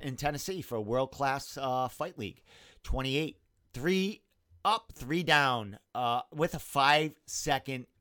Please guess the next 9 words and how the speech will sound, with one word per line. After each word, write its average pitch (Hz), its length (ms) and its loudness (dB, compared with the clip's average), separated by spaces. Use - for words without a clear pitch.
K 131 380 0
O 123 400 2
in 127 180 -4
there. 101 220 0
So - 200 2
with 156 360 4
that 214 260 6
said, 180 440 8
um, 160 560 8